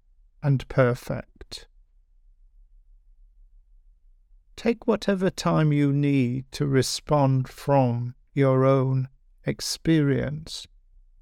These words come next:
Such a question will often take us deeper in search of our answers for what stirs our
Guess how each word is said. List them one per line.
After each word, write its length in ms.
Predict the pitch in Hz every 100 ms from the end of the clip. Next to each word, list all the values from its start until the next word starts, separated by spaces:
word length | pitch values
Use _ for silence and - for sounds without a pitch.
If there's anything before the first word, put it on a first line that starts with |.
| - _ - - - _ - - _ _ - _ - _ - - _ _ - _
Such 300 | - 165 -
a 40 |
question 720 | 165 - 190 - - 247 165
will 180 | 143 151
often 460 | 165 - - 175 147
take 400 | - 156 143 -
us 220 | 151 131
deeper 680 | - 160 156 - - 139 -
in 220 | - 143 139
search 580 | - - 147 139 -
of 120 | 139 131
our 220 | 135 135
answers 800 | 139 135 139 - 147 - 147 - _ _ _ -
for 180 | -
what 220 | 160 185 -
stirs 1000 | - - - 175 190 170 139 135 131 -
our 380 | 143 135 135